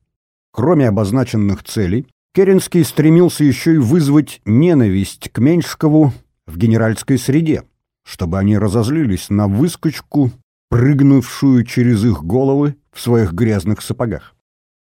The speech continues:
Прорыв фронта при Штормграде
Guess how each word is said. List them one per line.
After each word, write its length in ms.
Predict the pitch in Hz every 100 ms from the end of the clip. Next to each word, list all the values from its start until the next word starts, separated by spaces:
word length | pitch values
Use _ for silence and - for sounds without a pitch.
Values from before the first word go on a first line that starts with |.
| _ _ _ -
Прорыв 580 | 95 117 139 135 - - _ _ _
фронта 600 | - 92 104 135 123 131
при 240 | - 123
Штормграде 1040 | 120 - - 123 117 85 101 123 120 127